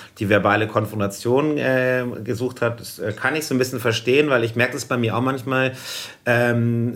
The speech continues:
dass die Frustration, dass du manchmal einfach denkst, „Ey, la-, la-, lass mich jetzt einfach in Ruhe. Was, was, es geht in deinem Scheißkopf einfach los, dass du mich jetzt hier auf der Straße, ohne dass ich was gemacht habe, beschimpfen musst, aufgrund meiner Hautfarbe“, so.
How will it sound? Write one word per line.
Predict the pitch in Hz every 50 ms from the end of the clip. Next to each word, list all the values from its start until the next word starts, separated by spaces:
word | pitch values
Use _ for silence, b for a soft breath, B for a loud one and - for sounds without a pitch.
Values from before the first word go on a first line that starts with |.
| 110 120 110
dass | 110 127 117 117 - -
die | - 120 98
Frustration, | - - 117 117 - 110 - - - 135 139 131 - - - -
dass | - 117 117 117
du | - 117
manchmal | 117 113 120 120 - 143 120 113 117
einfach | 113 117 113 113
denkst, | - 120 120 117 -
„Ey, | 117 110
la-, | 104 107 - -
la-, | - - - -
lass | 98 120 - - -
mich | 131 123
jetzt | - -
einfach | 107 117 120 120
in | 113
Ruhe. | 113 120 110 95 -
Was, | 123 123 120 - - 120
was, | 131 127 - -
es | - - -
geht | - 151 175
in | 147 151 151
deinem | 147 147 165 170 165 165
Scheißkopf | - - - - - - - - 156 147 151
einfach | - 135 131 123
los, | 135 127
dass | 131 123 113
du | - 135
mich | 143 143 -
jetzt | 143 - -
hier | 147 135
auf | 131 -
der | - 123
Straße, | 113 - - 131 143 151 147 - 143
ohne | 165 190 185
dass | 160 147
ich | 139
was | 131 127 -
gemacht | 123 107 113 120 117 - -
habe, | 110 110 110 B B B B B B B
beschimpfen | - 131 - - 160 151 - - 95
musst, | 92 90 87 - -
aufgrund | 98 95 - - - 131 123 120
meiner | 131 127 123 117
Hautfarbe“, | 120 123 120 117 - 92 92 85 90 90
so. | 85 87 85 85